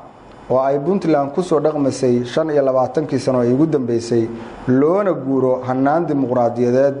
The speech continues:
oo loo siman yahay si waafaqsan dastuurka dowladda Puntland Qodobada afartan iyo afraad,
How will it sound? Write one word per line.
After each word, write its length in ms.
oo 120
loo 220
siman 360
yahay 200
si 140
waafaqsan 640
dastuurka 580
dowladda 360
Puntland 580
Qodobada 540
afartan 440
iyo 120
afraad, 400